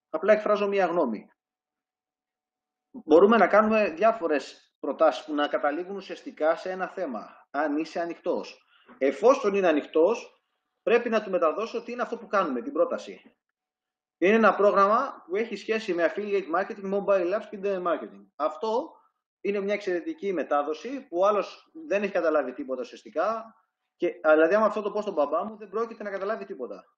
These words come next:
Αλλά άμα μιλάω με έναν άνθρωπο που είναι του marketing, του internet marketing, των εφαρμογών και όλα αυτά, θα καταλάβει αμέσως ότι εγώ συνδυάζω αυτά τα τρία. Έχω έρθει σε επαφή,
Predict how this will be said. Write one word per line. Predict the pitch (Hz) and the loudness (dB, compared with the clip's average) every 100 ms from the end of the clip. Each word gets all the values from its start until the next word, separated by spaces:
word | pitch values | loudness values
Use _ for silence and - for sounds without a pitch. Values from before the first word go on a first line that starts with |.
| _ _ _ _ _ _ _ _ _ _ _ _ _ - | _ _ _ _ _ _ _ _ _ _ _ _ _ -4
Αλλά | 143 196 | 0 0
άμα | 254 262 | 0 0
μιλάω | 226 214 240 220 | -2 -2 -2 -4
με | 226 | -6
έναν | 220 226 | -8 -8
άνθρωπο | 226 185 165 | -10 -16 -20
που | - 175 | -10 -8
είναι | 226 214 | -6 -8
του | 151 147 | -6 -2
marketing, | 156 143 131 170 214 - _ _ _ | -2 -4 -12 -12 -12 -16 _ _ _
του | 156 | -2
internet | 180 185 160 151 175 | 0 0 -4 -4 -6
marketing, | 170 135 135 | -6 -12 -8
των | 147 | -8
εφαρμογών | 143 139 135 131 185 | -4 -2 -2 -4 -4
και | 165 | -6
όλα | 143 | -6
αυτά, | 190 185 | -6 -6
θα | 202 | -8
καταλάβει | 175 170 202 202 | -4 -2 0 0
αμέσως | 196 208 - | -2 -2 -8
ότι | 156 143 | -6 -4
εγώ | 135 | -4
συνδυάζω | 143 127 131 120 | -2 2 2 2
αυτά | 120 127 | 0 -4
τα | 110 | -4
τρία. | 117 - - _ _ _ _ _ _ | -6 -12 -12 _ _ _ _ _ _
Έχω | - 202 208 | 0 2 4
έρθει | 208 214 | 0 -2
σε | 208 | -8
επαφή, | 208 160 - 175 214 214 | -2 -2 -2 -4 -6 -10